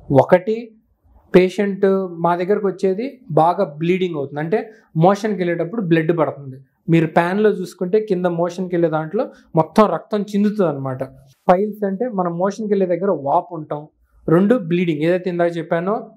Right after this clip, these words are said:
బ్లడ్ పడటం, మూడోది మోషన్ టైట్‌కి వెళ్ళటం, కాన్‌స్టిపేషన్ అంటే మలబద్ధకం వల్ల మోషన్ టైట్ వెళ్ళి దెబ్బ తగులుతుంది అనమాట. So, ఈ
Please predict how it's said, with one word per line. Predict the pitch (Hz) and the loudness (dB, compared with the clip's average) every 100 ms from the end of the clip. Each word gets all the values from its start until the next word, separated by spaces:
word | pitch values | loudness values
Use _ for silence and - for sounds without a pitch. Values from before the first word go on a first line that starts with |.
| - | -2
బ్లడ్ | 156 160 | 0 2
పడటం, | 170 156 143 143 143 - _ _ _ _ - | 2 0 -2 -6 -10 -12 _ _ _ _ 2
మూడోది | 170 202 220 208 220 339 _ _ _ - | 6 6 6 0 -4 -12 _ _ _ -2
మోషన్ | 175 220 220 214 | 2 2 2 -4
టైట్‌కి | - 143 180 190 | -2 -2 0 0
వెళ్ళటం, | 170 143 143 139 139 | 0 0 -4 -6 -4
కాన్‌స్టిపేషన్ | 170 175 175 156 135 143 139 | -2 -2 -6 -6 -6 -6 -6
అంటే | 160 175 247 | 0 2 2
మలబద్ధకం | 170 156 170 175 165 160 | 2 2 2 0 -4 -4
వల్ల | 160 202 - _ 156 | -4 -4 -6 _ 0
మోషన్ | 170 180 190 175 | 2 2 -2 -2
టైట్ | 160 175 180 | -2 0 0
వెళ్ళి | 202 | -2
దెబ్బ | 185 180 190 | 0 2 2
తగులుతుంది | 180 151 135 135 | -2 -4 -8 -10
అనమాట. | 123 123 117 - _ _ _ _ _ 170 226 | -10 -10 -10 -12 _ _ _ _ _ 0 2
So, | 220 | 2
ఈ | 185 220 | -2 -2